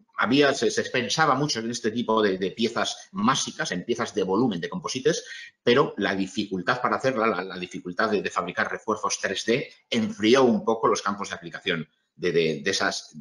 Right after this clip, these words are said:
de esas preformas. Ahora podríamos volver a ellas, podríamos recuperar, porque es muy, muy fácil hacer una,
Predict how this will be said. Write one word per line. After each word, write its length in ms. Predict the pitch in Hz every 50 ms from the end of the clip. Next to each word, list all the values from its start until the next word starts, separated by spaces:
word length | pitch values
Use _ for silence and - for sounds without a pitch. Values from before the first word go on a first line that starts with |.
| - _
de 140 | - -
esas 180 | 139 - - -
preformas. 540 | - 104 - - 98 82 73 73 73 - - - - -
Ahora 320 | - 104 120 143 135 - -
podríamos 520 | 120 113 110 123 143 143 135 127 113 104
volver 260 | 123 117 110 120 113
a 80 | 113 117
ellas, 220 | 120 135 147 143
podríamos 420 | - 101 92 101 113 120 120 117 120
recuperar, 400 | 113 101 98 95 107 127 135 -
porque 220 | 107 - - 127
es 100 | 123 -
muy, 220 | 107 104 127 135 120
muy 160 | 113 107 92
fácil 420 | - 107 - - 107 135 156 160 - - - - -
hacer 280 | - - - 104 101
una, 360 | 107 101 92 90 85 - -